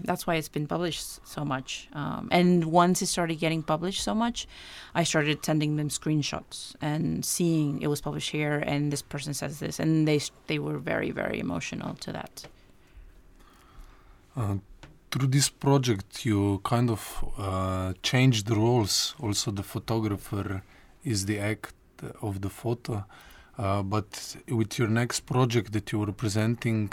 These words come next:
Speaker 2: uh, before, Until You Change, you put this on a whole nother level.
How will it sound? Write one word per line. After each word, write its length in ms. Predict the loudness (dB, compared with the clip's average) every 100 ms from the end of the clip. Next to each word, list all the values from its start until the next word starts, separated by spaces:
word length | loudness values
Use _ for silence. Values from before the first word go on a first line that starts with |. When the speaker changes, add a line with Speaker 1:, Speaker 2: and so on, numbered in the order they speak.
| -4 -2
Speaker 2:
uh, 380 | 0 0 -2
before, 540 | -4 -6 0 2 4 2 -6 -4
Until 340 | -2 0 0
You 120 | 0
Change, 680 | 0 2 4 6 6 4 2
you 80 | 0
put 480 | 0 0 -2 -14 -14 -18 -20 -6 2
this 260 | 4 4
on 120 | 4 2
a 80 |
whole 240 | 2 4 6 6 6 4
nother 260 | 4 2 0
level. 720 | 0 0 0 0 -4 -6